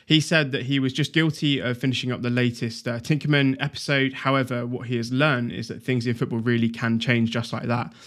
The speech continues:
And he's wondering if, uh, Yaz and myself have, uh, have changed our opinions on Sal.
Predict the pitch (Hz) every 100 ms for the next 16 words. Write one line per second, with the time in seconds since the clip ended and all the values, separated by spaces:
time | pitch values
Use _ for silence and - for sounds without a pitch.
0 | - - - 131 120 131 123 196 196 131
1 | 120 120 120 127 123 - 127 120 120 117
2 | 135 135 127 - 120 117 117 - 165 131
3 | - - _ _ _ - 135 135 127 131
4 | 123 120 - 135 - 160 160 147 - 139
5 | 135 147 139 131 127 127 117 - 123 120
6 | - 127 117 -